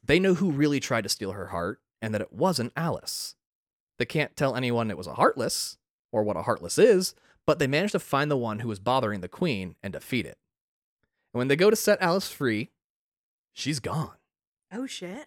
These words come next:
Speaker 1: And not even the Queen knows what happened. But the Heartless for this world were defeated,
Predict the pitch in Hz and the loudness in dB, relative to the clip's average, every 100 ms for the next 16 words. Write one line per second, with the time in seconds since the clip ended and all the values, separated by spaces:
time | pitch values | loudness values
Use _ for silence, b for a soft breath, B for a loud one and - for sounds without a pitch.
0 | - 101 104 240 165 90 - 233 262 87 | -10 -4 0 0 -2 -6 -2 0 0 -2
1 | - - - - 50 - - _ _ _ | -6 -10 -12 -14 -18 -20 -20 _ _ _
2 | _ _ _ _ _ _ _ _ 131 135 | _ _ _ _ _ _ _ _ 0 0
3 | 120 127 180 - 190 190 202 185 202 202 | 0 0 -2 -4 -2 -2 0 0 2 -2
4 | 208 - - - | -2 -6 -6 -6